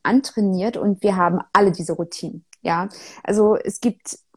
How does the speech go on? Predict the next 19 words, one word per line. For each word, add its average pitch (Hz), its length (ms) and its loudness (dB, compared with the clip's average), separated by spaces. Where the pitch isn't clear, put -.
glaube 233 280 4
ich, - 340 -10
ähm, 214 440 -8
so 220 200 -2
viele 247 220 0
Menschen, 226 360 0
die 214 100 -4
früh 240 140 -4
morgens 220 320 -2
schon 208 100 -8
aufstehen, 214 540 -2
sich 214 140 -4
das - 180 -10
Handy 226 220 0
greifen, 208 400 -2
zuerst 214 440 -4
irgendwelche 196 600 -4
Nachrichten 208 500 -4
checken, 220 480 -4